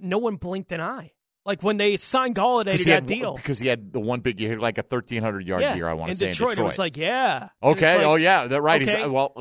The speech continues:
Speaker 2: guess
Speaker 1: So the
Speaker 2: what?
Speaker 1: Jags a year later?
Speaker 2: So the Jags, you're saying, had better foresight in
Speaker 1: Right.
Speaker 2: identifying a guy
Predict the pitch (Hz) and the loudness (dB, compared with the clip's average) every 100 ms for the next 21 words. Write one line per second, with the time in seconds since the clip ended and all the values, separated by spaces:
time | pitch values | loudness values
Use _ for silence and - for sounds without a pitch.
0 | 110 127 247 226 190 240 277 294 - 240 | -4 -2 2 2 4 2 2 2 -2 -4
1 | 170 170 240 226 180 165 180 220 - 190 | -4 -2 -2 -2 -4 -4 -2 2 4 4
2 | 170 170 214 226 - 165 - 160 143 131 | 4 4 4 4 -2 -4 -2 -2 -2 -4
3 | 95 151 180 202 - 170 185 - 143 92 | 2 4 4 2 -2 -2 -2 0 -2 -4
4 | 87 - _ _ _ 147 139 139 135 117 | -6 -14 _ _ _ -2 0 0 -2 4
5 | 151 196 - 165 147 135 117 139 131 127 | 4 4 2 0 0 -2 0 2 2 2